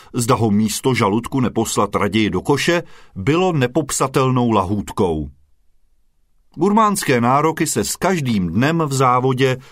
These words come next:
limitně blíží nule. V této souvislosti často vzpomínám na můj pobyt v rámci Erasmu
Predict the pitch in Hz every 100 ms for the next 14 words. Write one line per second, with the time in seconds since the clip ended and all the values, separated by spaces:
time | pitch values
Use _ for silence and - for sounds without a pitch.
0 | - 107 135 165 185 185 160 135 110 113
1 | 117 113 101 92 76 - - - - _
2 | _ _ _ - 123 98 113 107 120 104
3 | 110 - 117 - 147 151 - - - -
4 | 208 208 196 - - 151 160 165 160 165
5 | 151 147 104 90 117 101 117 151 135 95
6 | 92 90 - 113 101 113 123 143 156